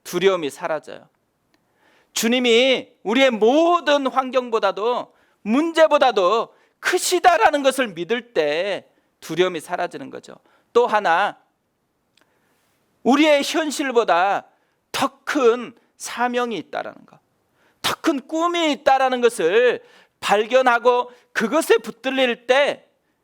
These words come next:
그때 두려움이 아니고 기대감이 우리 가운데 생겨진다라는 것입니다. 지금 우리가 붙들어야 될 말씀이 오늘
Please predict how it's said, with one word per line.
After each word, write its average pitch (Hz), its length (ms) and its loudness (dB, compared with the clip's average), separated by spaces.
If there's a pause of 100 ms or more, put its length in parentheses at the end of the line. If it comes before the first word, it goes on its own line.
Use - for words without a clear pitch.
(180)
그때 254 460 0
두려움이 247 560 0
아니고 170 580 -6 (300)
기대감이 233 580 -2
우리 170 180 -4
가운데 143 300 -2
생겨진다라는 139 880 -6
것입니다. - 520 -20 (840)
지금 240 800 0 (800)
우리가 254 400 0
붙들어야 269 400 0
될 240 400 2
말씀이 233 880 -2 (240)
오늘 247 680 2